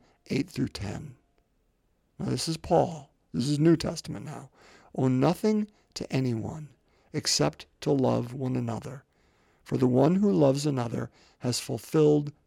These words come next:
the law." The commandments, "You shall not commit adultery, you shall not kill, you shall not steal, you shall not covet, and whatever other commandment there may be,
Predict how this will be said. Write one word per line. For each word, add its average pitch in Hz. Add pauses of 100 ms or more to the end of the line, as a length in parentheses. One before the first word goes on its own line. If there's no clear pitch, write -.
(120)
the -
law." 143 (800)
The 143
commandments, 156
"You 131
shall 139
not 151
commit 170
adultery, 151 (320)
you 120
shall 139
not 165
kill, 127 (220)
you 185
shall 135
not 131
steal, 190
you 160
shall 131
not 123
covet, 175 (280)
and 127
whatever 202
other 165
commandment 156
there 135
may 123
be, 185